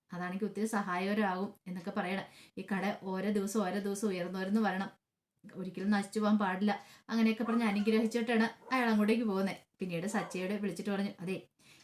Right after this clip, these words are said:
എനിക്ക് എന്തായാലും ഇപ്പൊ സമാധാനമായി, നല്ലൊരാളുടെ കയ്യിൽ തന്നെ കട ഏൽപ്പിച്ചല്ലോ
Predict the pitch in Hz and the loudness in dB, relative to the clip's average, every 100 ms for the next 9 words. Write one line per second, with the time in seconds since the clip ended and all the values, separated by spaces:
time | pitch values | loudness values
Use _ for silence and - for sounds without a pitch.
0 | 165 185 214 208 208 220 226 226 196 190 | -8 0 4 4 6 4 2 2 2 2
1 | 202 226 214 185 - _ 262 285 262 254 | 4 4 4 0 -8 _ 2 2 4 4
2 | 226 233 233 233 233 233 240 208 226 208 | 4 2 2 2 2 2 2 2 4 4
3 | 220 214 220 | 2 2 2